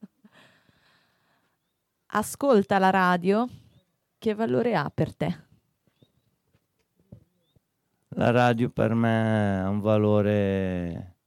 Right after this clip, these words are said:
Speaker 2: riferendomi alla socialità, direi basilare, perché la radio unisce tutte le persone che sono nel flusso eterico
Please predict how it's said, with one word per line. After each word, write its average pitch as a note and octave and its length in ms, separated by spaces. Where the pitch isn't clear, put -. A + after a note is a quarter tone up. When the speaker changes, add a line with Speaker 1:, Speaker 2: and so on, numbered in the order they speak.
Speaker 2:
riferendomi A#2+ 1080
alla A#2 180
socialità, A#2 680
direi B2+ 340
basilare, G2+ 800
perché G#2 340
la G#2 160
radio A2+ 380
unisce G#2+ 480
tutte A2 340
le G#2+ 140
persone A2+ 640
che A2 240
sono A2+ 380
nel G#2+ 180
flusso A#2 400
eterico A2 720